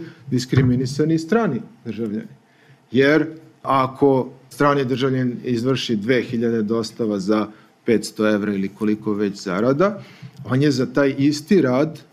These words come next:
znači za rad iste vrednosti, po dostavi plaćen značajno manje od onog domaćeg radnika. I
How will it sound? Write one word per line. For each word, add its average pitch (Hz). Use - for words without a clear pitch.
znači 98
za 104
rad 104
iste 113
vrednosti, 123
po 120
dostavi 143
plaćen 104
značajno 110
manje 110
od 107
onog 101
domaćeg 143
radnika. -
I 185